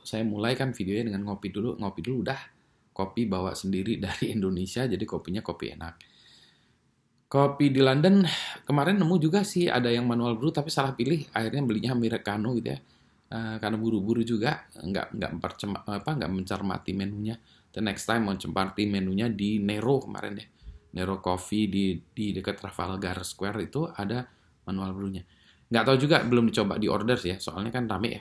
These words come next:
Biasanya kalau manual, manual brew kan butuh waktu lama dan seringkali ditolak karena butuh proses untuk membuat kopinya lebih lama. Nah, akhirnya itu. Eh, rasa kopinya, eh, espresso base semua, americano gitu ya.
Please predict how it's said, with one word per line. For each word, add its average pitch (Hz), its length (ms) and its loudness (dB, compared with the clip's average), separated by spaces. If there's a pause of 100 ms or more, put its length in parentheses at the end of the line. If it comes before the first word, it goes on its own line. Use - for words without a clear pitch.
(120)
Biasanya 101 320 -4
kalau 92 80 0
manual, 92 480 -4
manual 90 320 -4
brew 104 160 -2
kan 120 80 0
butuh 101 240 -2
waktu 87 240 -6
lama 98 240 -4
dan 90 160 -8
seringkali 95 560 -4
ditolak 107 320 -4
karena 104 240 -8
butuh 98 320 -8
proses 95 320 -8
untuk 87 240 -10
membuat 82 320 -10
kopinya 90 320 -8
lebih 82 240 -8
lama. - 240 -12 (960)
Nah, 87 640 -6
akhirnya 95 400 -4
itu. - 160 -8 (480)
Eh, 98 160 0
rasa 113 320 2
kopinya, 151 880 2
eh, 107 640 0
espresso 95 560 -4
base 101 320 -2
semua, 110 320 -2 (240)
americano 95 560 -6
gitu - 80 -10
ya. - 80 -10